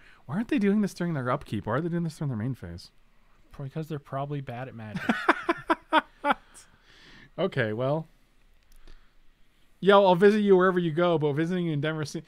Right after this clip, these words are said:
Speaker 1: Chris, please come to Denver. We will have, uh, a, probably a sizable enough house that, uh,
Speaker 2: You should be able to
Speaker 1: yeah,
Speaker 2: somewhere
Speaker 1: there's
Speaker 2: to
Speaker 1: gonna be a
Speaker 2: stay.
Speaker 1: lot of room, so.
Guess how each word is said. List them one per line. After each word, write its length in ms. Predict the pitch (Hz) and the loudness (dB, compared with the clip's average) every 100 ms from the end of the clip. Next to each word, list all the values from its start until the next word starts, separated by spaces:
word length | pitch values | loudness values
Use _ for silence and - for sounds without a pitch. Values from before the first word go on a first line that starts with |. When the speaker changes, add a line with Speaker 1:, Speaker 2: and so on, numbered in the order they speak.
| - - | -18 -8
Speaker 1:
Chris, 240 | - 247 - | 4 4 4
please 340 | - 226 220 | 2 2 4
come 160 | 226 202 | 2 2
to 60 | |
Denver. 260 | 170 165 139 | 2 2 2
We 100 | 151 | 2
will 80 | 160 | 4
have, 340 | 175 175 160 | 4 4 0
uh, 280 | 156 147 147 156 | -2 0 0 -2
a, 40 | |
probably 260 | - 175 156 | 0 0 0
a 40 | |
sizable 400 | - 160 147 151 | 0 0 0 -2
enough 180 | 135 127 | -2 -2
house 340 | 131 131 - _ _ - _ - | -2 -4 -8 _ _ -20 _ -6
that, 320 | 127 127 151 | -4 -4 -4
uh, 300 | 135 123 117 - _ _ - | -2 -2 -4 -10 _ _ -16
Speaker 2:
You 80 | 139 | -14
should 160 | 135 | -12
be 80 | 127 | -12
able 140 | 120 117 | -12 -12
to 160 | 117 - | -14 -6
Speaker 1:
yeah, 260 | 127 113 104 _ _ | -2 -2 -4 _ _
Speaker 2:
somewhere 240 | - 135 | -10 -8
Speaker 1:
there's 60 | 117 | -6
Speaker 2:
to 20 | |
Speaker 1:
gonna 140 | 135 127 | -4 -4
be 40 | |
a 40 | 120 | -2
Speaker 2:
stay. 40 | |
Speaker 1:
lot 120 | 113 | -2
of 80 | 107 | -4
room, 240 | 110 104 | -6 -8
so. 300 | - 107 104 | -10 -10 -12